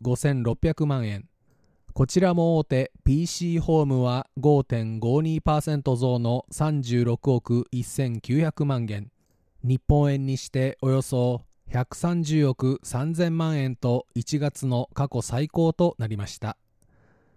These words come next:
また、新興のイーシーサイト、ピーシーワンは昨年比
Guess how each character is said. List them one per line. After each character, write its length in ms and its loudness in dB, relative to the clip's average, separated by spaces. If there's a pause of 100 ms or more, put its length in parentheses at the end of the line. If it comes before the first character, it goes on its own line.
(120)
ま 140 0
た、 260 0
新 260 -2
興 220 2
の 180 0
イ 80 2
ー 20 0
シ 200 -2
ー 40 0
サ 180 -2
イ 60 -2
ト、 300 0 (460)
ピ 200 4
ー 40 -4
シ 300 -4
ー 40 4
ワ 140 4
ン 120 2
は 300 -2
昨 320 -4
年 220 2
比 280 -4